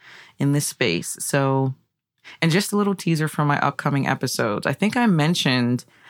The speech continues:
that I'd like to start featuring Wild West historical icons. So stay tuned for that, especially for those of us <laughs> who have always been, like,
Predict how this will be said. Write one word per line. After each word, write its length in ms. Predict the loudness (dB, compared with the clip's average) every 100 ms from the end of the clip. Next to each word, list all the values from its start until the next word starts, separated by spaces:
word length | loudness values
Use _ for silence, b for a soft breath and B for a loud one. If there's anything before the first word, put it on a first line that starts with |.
| B B
that 120 | 0
I'd 60 | 2
like 200 | 2 0
to 60 | -2
start 300 | 0 0 0
featuring 540 | -2 -2 0 0 2
Wild 340 | 2 4 2 2
West 380 | 0 0 -2
historical 520 | -6 -4 0 0 2 2
icons. 800 | 2 0 0 0 2 2 0 -4 B B B B B
So 160 | -2 -2
stay 240 | 2 0
tuned 320 | 2 2 2
for 140 | 2 4
that, 320 | 4 2 0
especially 440 | -2 -2 0 0
for 140 | 0 0
those 280 | 2 0 0
of 80 |
us 440 | 2 2 0 -4 -10
<laughs> 60 | -4
who 100 | 0
have 140 | 2
always 340 | 4 2 2 2
been, 260 | 2 2
like, 320 | 2 0 -4